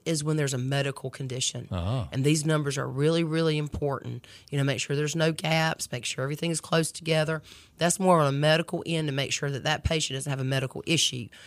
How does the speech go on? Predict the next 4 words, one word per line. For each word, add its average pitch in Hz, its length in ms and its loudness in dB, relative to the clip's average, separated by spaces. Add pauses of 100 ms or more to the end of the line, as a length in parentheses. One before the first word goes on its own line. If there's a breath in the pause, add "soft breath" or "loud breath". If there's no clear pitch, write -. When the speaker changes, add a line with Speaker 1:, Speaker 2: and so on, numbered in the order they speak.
(520 loud breath)
Speaker 1:
If 190 240 4
the 165 80 2
person 208 800 4 (920)
is, 139 180 -2